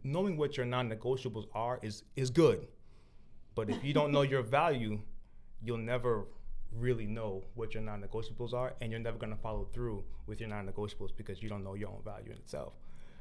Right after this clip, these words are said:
Speaker 1: So to me, it all starts with your value system. As a man and as a woman,
Speaker 2: Mm-hmm.
Speaker 1: like, what's your value system, right? Because I know for a guy, their value system normally is how much money they make, right?
Speaker 2: Okay.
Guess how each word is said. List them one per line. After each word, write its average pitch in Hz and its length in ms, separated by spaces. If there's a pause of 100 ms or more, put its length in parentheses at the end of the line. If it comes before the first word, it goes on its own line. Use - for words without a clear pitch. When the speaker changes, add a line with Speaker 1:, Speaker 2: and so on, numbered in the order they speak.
Speaker 1:
So 113 400
to 107 100
me, 120 240
it 117 100
all 135 140
starts 135 240
with 113 220
your 98 80
value 98 240
system. - 320 (500)
As 107 120
a 101 40
man 117 320
and 104 280
as 107 160
a 104 40
woman, 101 260 (420)
Speaker 2:
Mm-hmm. 208 260
Speaker 1:
like, 104 100 (100)
what's 139 200
your 117 80
value 101 220
system, - 280 (200)
right? 113 180 (240)
Because 117 480
I 117 60
know 120 340 (380)
for - 220
a - 20
guy, 120 480 (100)
their 127 160
value 120 300
system 104 340
normally 107 320
is 95 160
how 107 140
much 95 180
money 90 240
they - 60 (100)
make, - 220 (360)
right? 101 240 (400)
Speaker 2:
Okay. 175 220